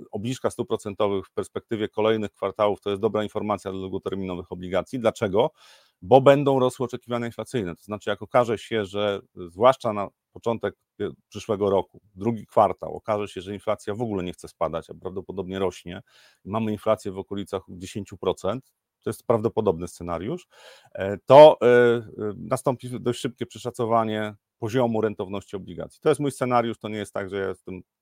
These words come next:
na sto procent pewien, że tak się wydarzy, natomiast patrząc na to, co się dzieje z cenami ropy,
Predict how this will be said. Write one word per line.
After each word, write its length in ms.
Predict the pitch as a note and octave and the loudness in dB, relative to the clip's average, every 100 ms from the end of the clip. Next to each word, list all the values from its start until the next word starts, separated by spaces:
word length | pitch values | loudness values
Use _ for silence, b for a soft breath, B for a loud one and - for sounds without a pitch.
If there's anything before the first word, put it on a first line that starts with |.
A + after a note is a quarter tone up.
| _ | _
na 80 | G2 | -8
sto 140 | - | -6
procent 320 | G2+ G2+ G2+ | -6 -8 -6
pewien, 180 | A2 F#2+ | -6 -6
że 80 | F2+ | -8
tak 140 | F#2+ | -14
się 100 | - | -14
wydarzy, 360 | F#2+ G2 D3+ C#3+ | -10 -6 -6 -6
natomiast 460 | A#2 B2 A#2 A#2+ _ B B B B _ | -6 -2 -2 -4 _ B B B B _
patrząc 360 | D3+ E3 D3+ B2+ | 6 6 4 0
na 100 | C3 | 0
to, 120 | B2 | -2
co 100 | A#2+ | -6
się 120 | B2 | -10
dzieje 280 | A2+ A#2+ A2+ | -6 -2 -2
z 80 | - | -4
cenami 340 | A2 G#2+ G#2 | -8 -6 -4
ropy, 500 | F2+ E2 F2+ G#2+ D3+ | -4 -4 -6 -8 -8